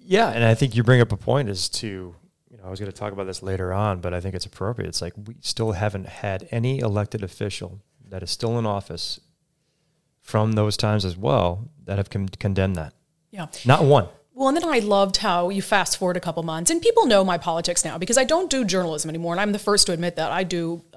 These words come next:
Speaker 2: political opinion. I mean, I still do interviews that are journalistic in nature.
Speaker 1: But I would say that you are
Speaker 2: But
Speaker 1: a journalist. You know
Speaker 2: Well,
Speaker 1: what I mean? Like
Speaker 2: at my heart, at the core,
Speaker 1: Right.
Speaker 2: you know, I spent twelve years as a journalist, and I still, um, guide myself by journalistic ethics when it comes to being factual, correcting errors, wanting to get and gather information.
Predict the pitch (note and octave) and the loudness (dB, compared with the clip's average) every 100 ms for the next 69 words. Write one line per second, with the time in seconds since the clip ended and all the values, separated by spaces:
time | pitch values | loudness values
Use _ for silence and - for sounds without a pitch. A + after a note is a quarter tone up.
0 | _ - F#3+ A#3+ A#3 A#3 F#3+ F3 G3 A#3 | _ -4 2 2 4 0 2 -2 0 0
1 | A3+ A3 C4 B3 F#3+ G#3 G#3+ G#3+ G#3 A3 | 2 4 2 0 -2 0 0 0 0 0
2 | G3+ F#3+ G3 G3 F#3+ A3 A#3 G3 E3+ E3+ | 0 -2 -2 0 0 0 -2 0 2 4
3 | F3+ A3+ F3+ - D#3 C3+ C3 B2 B2+ B2+ | 4 6 6 4 4 4 2 2 0 2
4 | D#3+ A#2 E2+ F#2 F2 F2+ - F3+ D#3 D3 | 2 2 0 -4 -2 -4 0 2 4 4
5 | D#3+ A4+ - E4+ - A#4+ F#4+ C4 C4+ C#4 | 8 6 8 6 8 10 12 12 6 2
6 | - F#4 B3+ A#3 A3 G#3+ G#3+ - A#3 - | 2 6 10 8 8 6 4 4 2 2
7 | A#3+ G#3 F#3+ G#3+ G#3+ F3 E3+ E3+ D#3+ D#3+ | 4 4 4 0 2 0 -2 -2 -2 -2
8 | E3 - F#3+ F#3+ - - A3 A3+ G#3 F#3+ | 0 2 2 4 4 4 6 6 6 2
9 | - _ _ _ F#3 F#3 F3+ F3+ - G3 | -6 _ _ _ -2 -2 0 -4 -8 0
10 | F#3+ G3 G3 F#3 F#3 - F3 G3+ F#3 F3+ | 2 4 4 4 2 0 0 2 0 2
11 | - D3+ F3 D4+ - G#3+ - F3+ D#3+ - | 2 2 -4 -4 -4 -4 -2 -2 -4 -6
12 | E3 D#3+ - D#3+ D#3 D#3 - D3 D3+ - | -6 -4 -4 -6 -6 -8 -6 -6 -4 -6
13 | F3 E3+ - D3 C#3+ F3 E3+ E3+ D#3 E3+ | -4 -4 -4 -8 -8 -10 -6 -4 -4 -4
14 | G3+ F#3+ - F3 F3 E3+ D#3 E3 E3 D#3+ | -2 -2 -2 -4 -4 -6 -6 -4 -4 -4
15 | F#3 E3+ D#3+ D#3+ F3+ E3 - E3 D3 E3+ | -10 -6 -4 -4 -4 -6 -8 -8 -8 -6
16 | - A#3+ | -2 -2